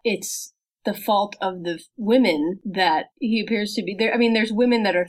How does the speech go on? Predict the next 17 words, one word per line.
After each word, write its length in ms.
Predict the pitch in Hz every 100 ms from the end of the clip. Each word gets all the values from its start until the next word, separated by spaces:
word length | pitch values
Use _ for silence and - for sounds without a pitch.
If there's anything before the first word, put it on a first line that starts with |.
| -
throwing 440 | 214 208 196 190
himself, 560 | 185 175 170 170 170 -
themselves 540 | 190 180 185 175 175
on 180 | 156 160
him 380 | 170 165 156 170 _ _ -
constantly, 560 | 180 180 - 107 98
and 160 | 160 208
that's, 300 | 202 202 -
you 160 | 196 175
know, 160 | 170
the 100 | 180
writing 600 | 180 175 175 - 110 254 - _
staff 460 | - - - - - - - -
making 340 | 175 175 175
these 400 | 165 160 170 - -
just 260 | 165 -
crazy, 680 | - 170 160 160 156 151 -